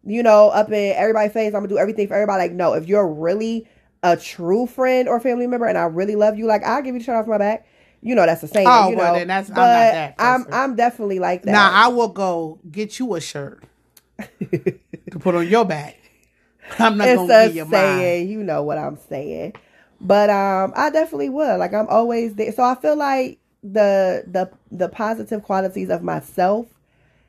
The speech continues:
Speaker 1: is something that, um, I would want in my life to, to date. And I feel like the negative, so-called negative, um, <laughs> qualities of myself, I could deal with.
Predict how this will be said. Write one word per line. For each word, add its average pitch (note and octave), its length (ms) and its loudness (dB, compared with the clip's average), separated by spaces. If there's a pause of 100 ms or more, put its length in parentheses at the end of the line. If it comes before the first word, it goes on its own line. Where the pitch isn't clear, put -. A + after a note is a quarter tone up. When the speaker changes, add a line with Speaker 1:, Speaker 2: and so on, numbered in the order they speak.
(180)
Speaker 1:
is F3+ 180 0
something G3 500 -4
that, E3+ 360 -2
um, E3 600 -2 (540)
I F3 120 2
would G3+ 140 2
want F#3+ 240 -2
in F3 80 -4
my E3 120 -4
life E3 300 -4
to, D#3+ 140 -8 (160)
to E3 120 -4
date. D#3 280 -4
And F#3 120 0
I F3 100 0
feel G3+ 180 0
like F#3 200 -2
the E3 80 -4
negative, E3+ 580 -4
so-called F3 540 -2
negative, C#3 540 -8 (720)
um, E3+ 400 2
<laughs> - 60 -20
qualities F#3 540 2
of E3+ 160 -4
myself, E3 640 -4
I E3 140 0
could D#3+ 220 -6
deal D3 220 -4
with. A#2 220 -8